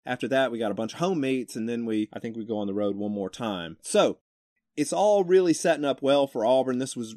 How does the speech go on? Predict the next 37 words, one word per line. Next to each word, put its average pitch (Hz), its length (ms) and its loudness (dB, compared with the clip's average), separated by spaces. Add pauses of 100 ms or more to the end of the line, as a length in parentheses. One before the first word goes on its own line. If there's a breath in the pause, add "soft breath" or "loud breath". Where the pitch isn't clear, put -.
(140)
whoever 170 300 0
did 151 160 -2
the 151 80 -8
scheduling, 131 500 -4
I 110 60 -4
guess 143 200 -2
it 127 40 -6
was 95 100 -4
Greg 101 220 -2
Williams, 95 300 -2
did 131 120 4
an 110 260 -4 (220)
excellent 139 400 -2
job 113 260 0
of 98 80 -6
scheduling. 76 640 -8
Um, 101 440 -4
I 170 80 -6
mean, 170 120 -4
some 339 200 -6
of 156 120 -2
it's 107 120 -4
just - 260 -8
serendipity. 107 640 -2
I 98 60 -4
mean, 120 160 -6
you 175 80 -2
don't 175 180 -4
know 135 300 0
when 117 160 -4
you're 113 80 -4
making 117 240 -6
the 101 80 -6
schedule 131 440 -4
that 104 180 -6
Oklahoma 123 420 -4
State 127 400 -4